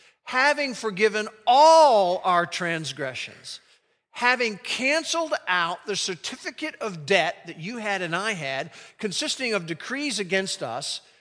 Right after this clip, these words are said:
having nailed it to the cross. Colossians chapter two, verses twelve and thirteen. Now, that's an incredible promise. Oh, man. How about this one? He is able to save forever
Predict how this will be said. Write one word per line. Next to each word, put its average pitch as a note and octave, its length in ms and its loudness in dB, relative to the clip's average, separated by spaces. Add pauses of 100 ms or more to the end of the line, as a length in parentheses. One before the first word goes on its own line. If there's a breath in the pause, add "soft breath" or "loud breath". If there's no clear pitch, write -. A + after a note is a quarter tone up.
(320 soft breath)
having F3+ 440 -2
nailed A#3+ 420 0
it A3 320 0
to F#3 360 -6
the D3 120 -12
cross. - 840 -8 (960)
Colossians E3+ 640 -6
chapter E3 460 -10
two, D3 380 -10
verses C3+ 360 -12
twelve C#3 300 -14
and B2+ 120 -20
thirteen. C3+ 380 -16
Now, C3 140 -14
that's A#3+ 260 -8
an C#3+ 100 -16
incredible B2+ 480 -18
promise. - 600 -20 (400)
Oh, E3+ 160 -10
man. C#3+ 580 -14 (2000)
How A3+ 80 4
about A3 200 2
this A#3 200 -4
one? B2 200 -8 (920)
He D4 180 2
is A3 120 0
able A#3+ 280 4
to F#3+ 120 -8
save A3 640 -2
forever G3+ 1200 0